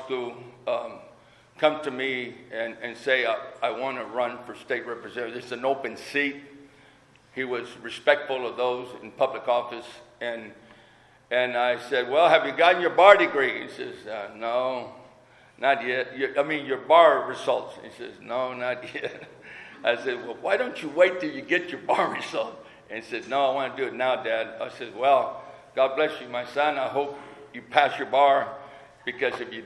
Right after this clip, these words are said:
di-, if you don't, you're not gonna get elected." <laughs> He did, and he beat three, three challengers. Um, I told him that the first time around, it's family.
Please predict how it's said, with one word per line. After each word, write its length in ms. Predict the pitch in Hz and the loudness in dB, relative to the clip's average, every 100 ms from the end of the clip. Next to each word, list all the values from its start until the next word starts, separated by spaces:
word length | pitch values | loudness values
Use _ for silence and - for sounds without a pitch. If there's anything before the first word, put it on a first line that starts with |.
| - | -2
di-, 220 | 147 - | -2 0
if 160 | 123 120 | -6 -6
you 80 | |
don't, 380 | 113 139 160 151 - - | -2 2 2 0 -6 -8
you're 120 | 120 | -6
not 220 | 120 135 | 0 0
gonna 160 | 123 117 | 0 -8
get 140 | 110 | -10
elected." 440 | 107 110 107 - - - - | -8 -4 -6 -8 -18 -18 -18
<laughs> 80 | - - - - - - | -18 -20 -20 -20 -16 -10
He 100 | 131 | -8
did, 720 | - 151 190 202 180 - - | 0 4 10 8 8 -8 -4
and 140 | 120 | -4
he 60 | 123 | -4
beat 360 | 123 135 131 - | -8 -10 -10 -8
three, 320 | 147 147 127 - - - | -4 -4 -4 -12 -20 -10
three 200 | 135 127 | -10 -6
challengers. 680 | - 120 123 120 117 120 107 - - 113 | 0 0 0 -6 -10 -12 -14 -20 -14 -10
Um, 240 | 110 107 95 - _ _ _ _ _ _ _ _ _ _ _ _ - | -10 -10 -16 -20 _ _ _ _ _ _ _ _ _ _ _ _ -4
I 60 | |
told 320 | 127 147 143 147 | -2 4 4 4
him 100 | 131 | -2
that 180 | 120 131 | -4 -4
the 60 | |
first 300 | - 160 - | 0 0 2
time 180 | 156 151 | 2 2
around, 360 | 127 135 143 131 | 2 4 4 2
it's 160 | 117 | -6
family. 640 | - 135 143 143 143 139 | 0 4 4 2 -2 -4